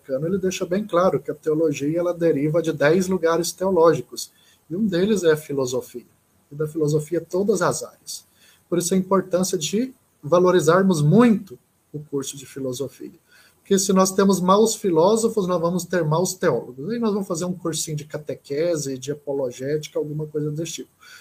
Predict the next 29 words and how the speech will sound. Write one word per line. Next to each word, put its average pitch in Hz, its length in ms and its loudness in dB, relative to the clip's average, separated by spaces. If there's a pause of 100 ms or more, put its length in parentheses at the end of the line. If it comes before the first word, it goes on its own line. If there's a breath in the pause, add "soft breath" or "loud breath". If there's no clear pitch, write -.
(120)
Mas 196 140 -4
que, 185 380 0
se 185 120 -4
nós 175 160 0
queremos 175 320 -2
ser 185 120 -4
teólogos, 170 480 -2
nós 160 180 -6
temos 190 280 -4
que 185 100 -14
estudar 151 360 -8
e 185 40 -6
conhecer 170 460 -2
bem 139 200 -4
filosofia. 135 600 -8 (720 loud breath)
E 220 40 -2
é 226 80 4
isso 196 220 2
que - 60 -6
eu 180 40 -4
gostaria 156 720 0
de 151 80 2
apresentar 151 760 -2 (460 soft breath)
e 196 80 -6
de 190 100 -8
convidar 185 680 4
a 175 40 2
todos 160 540 0
aí 160 400 2